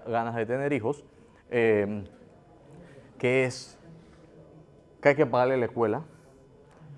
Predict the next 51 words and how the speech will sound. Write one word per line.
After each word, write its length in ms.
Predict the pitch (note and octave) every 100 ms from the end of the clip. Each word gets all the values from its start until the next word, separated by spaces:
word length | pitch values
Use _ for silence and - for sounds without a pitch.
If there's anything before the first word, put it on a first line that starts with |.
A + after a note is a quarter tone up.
| -
que, 80 | B2+
hay 40 |
que 120 | A#2+ A#2
pa-, 200 | B2 -
que, 220 | C3 -
que 140 | B2+
la 100 | A#2
bendi 260 | A#2 A#2 A#2+
come, 340 | B2 A2 G#2+
o 680 | - - - - - - -
sea, 140 | A#3 F#3
y 80 |
todas 260 | D#3+ C#4+ D4+
las 140 | A3+
cosas 300 | E3+ A#3 A#3+
que 120 | A3+ F#3
nosotros 440 | D#3+ G3+ G#3+ G#3+
hacemos 340 | D3 F#3 F#3+
solamente 340 | G3 F#3 F#3 F#3
que 100 | F3
aplicadas 340 | C3+ C#3 D3+
a 20 |
un 160 | D3+ D3+
ser 160 | C3+ C3
humano. 380 | B2+ B2 F2+ - - - - -
¿Qué 100 | G3
pasa? 320 | G#3 A3 G2 - - - -
La 160 | C#3+
persona 400 | F3 E3 A#3+ B3
uno 220 | A#3+ B3 A#3+
y 20 |
la 140 | G#3+
persona 300 | D#3 F#3 F#3+
dos 240 | F#3 F#3+ F#3
trabajan 600 | D#3 D3+ D#3+ A#2 G2+ B2
porque 220 | B2 B2
les 120 | B2 -
toca 240 | C#3+ D#3
trabajar 380 | D3 A2+ B2+ C3+
porque 220 | D3 A#2+
el 80 | A2+
costo 260 | C3+ -
de 40 | C#3
la 80 | A2+
vida 280 | C3 B2+
cada 200 | B2 B2
vez 220 | A#2 B2 A#2
está 240 | - A#2
más 200 | G#2+ A#2
elevado. 420 | C#3+ C#3+ C3+ G#2+ - - - - -
Entonces, 640 | - C3+ E3 D#3+ F#3+ F3+